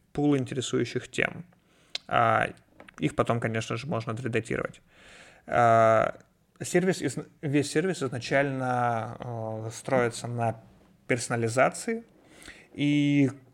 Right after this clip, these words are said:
контент подбирается чисто по-, под вас. Но так как, э, в русскоязычном пространстве, в принципе, не так много, а, комнат пока что, хотя за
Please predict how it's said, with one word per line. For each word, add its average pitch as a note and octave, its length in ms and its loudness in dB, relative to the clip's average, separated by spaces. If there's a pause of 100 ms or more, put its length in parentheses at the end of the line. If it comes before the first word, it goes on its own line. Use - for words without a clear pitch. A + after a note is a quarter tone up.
(440)
контент C#3+ 500 0 (340)
подбирается B2+ 580 2
чисто - 340 -12
по-, - 100 -10
под B2+ 340 -4
вас. - 340 -4 (640)
Но C3+ 180 2
так C#3+ 340 2
как, - 380 -4
э, B2 480 6
в A#2+ 60 -2
русскоязычном A#2+ 580 -6
пространстве, B2 680 -4
в - 60 -10
принципе, B2+ 400 -6
не A#2+ 160 -2
так B2 360 2
много, B2 500 0 (540)
а, A2 420 2 (180)
комнат E3+ 520 2 (120)
пока A#2 360 6
что, - 260 -8
хотя A#2 540 0
за A2 260 0